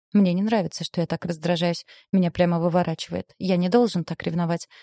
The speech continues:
но чувство собственности сжирает изнутри. Марина разве не понимает, внимание скольких парней сегодня привлекла?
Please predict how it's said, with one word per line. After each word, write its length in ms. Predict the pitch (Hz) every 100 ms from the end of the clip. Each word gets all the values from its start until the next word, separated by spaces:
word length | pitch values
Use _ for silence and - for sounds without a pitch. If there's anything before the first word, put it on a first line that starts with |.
| _
но 120 | - 190
чувство 320 | 170 - 165
собственности 680 | - 156 - 214 233 -
сжирает 480 | 208 160 170 170 160
изнутри. 480 | 175 175 170 175 170 _ _ _ _ -
Марина 320 | 190 180 175
разве 280 | 175 165 175
не 100 | 170
понимает, 440 | 165 170 196 220 - - _
внимание 480 | 185 196 180 180 214
скольких 580 | - 180 160 - 156 -
парней 360 | 170 175 214
сегодня 440 | 285 - 165 160 170
привлекла? 540 | - 185 220 - 175